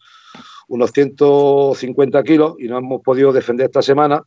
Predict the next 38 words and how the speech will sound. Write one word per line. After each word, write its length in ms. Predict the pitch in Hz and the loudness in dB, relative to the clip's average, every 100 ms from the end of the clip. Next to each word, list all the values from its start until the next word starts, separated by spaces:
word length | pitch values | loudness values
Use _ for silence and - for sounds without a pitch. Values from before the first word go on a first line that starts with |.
| _ _ _ _ - | _ _ _ _ -4
Y 100 | 127 | 0
la 80 | 131 | 4
bolera 340 | 135 151 160 | 4 4 2
se 120 | 143 | 0
había 180 | 131 151 | 0 0
repoblado 460 | 156 151 147 160 139 | 0 0 0 0 0
muchísimo, 720 | 123 107 151 147 156 160 165 | -6 -8 -6 -4 -2 -2 -2
pero 220 | 131 123 | -4 -6
como 560 | 123 123 123 123 131 - - | -4 -4 0 2 2 0 -8
nos 300 | 131 123 117 | -8 -4 -2
cerraron 380 | 135 131 139 147 | 0 2 2 2
las 100 | 143 | 0
puertas 440 | 151 170 - 131 117 | 0 0 -2 -10 -10
el 100 | 113 | -10
mismo 460 | 139 139 143 143 | -10 -4 0 2
día 240 | 143 151 143 | 4 2 0
que 160 | 143 | -4
se 80 | 139 | -2
inauguraba 420 | 139 139 143 143 | 0 0 2 0
el 80 | 131 | 0
coto 280 | - 143 143 | -2 -2 0
de 20 | |
la 60 | 139 | 2
bolera, 360 | 147 160 170 - _ _ _ _ _ | 4 4 2 -6 _ _ _ _ _
pues 180 | 127 | -2
las 120 | 127 117 | -2 -2
truchas 220 | 135 151 | -4 -2
estaban 220 | 143 120 | -2 -2
ahí. 240 | 127 165 _ 113 110 | -4 -8 _ -20 -20
Entonces 460 | 107 120 - 135 | -10 -4 0 0
no 140 | 127 131 | 0 -2
hemos 180 | 131 - | -2 -2
tenido 220 | 127 120 | -2 0
problema. 340 | 117 104 90 _ _ _ | -2 -2 -8 _ _ _
Y 80 | - | -4
la 100 | 120 | -2
gente 360 | 120 131 156 160 | 0 0 2 2
encima 380 | 139 156 175 | 2 0 0